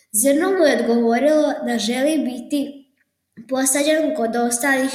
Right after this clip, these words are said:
žitarica. Dječak je to uistinu napravio.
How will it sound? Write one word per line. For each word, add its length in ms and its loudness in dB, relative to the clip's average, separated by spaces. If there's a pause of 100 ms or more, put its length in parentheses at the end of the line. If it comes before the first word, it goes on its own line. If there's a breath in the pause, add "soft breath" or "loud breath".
žitarica. 840 -4 (1000)
Dječak 600 0
je 280 2
to 240 2 (320)
uistinu 760 0
napravio. 840 -4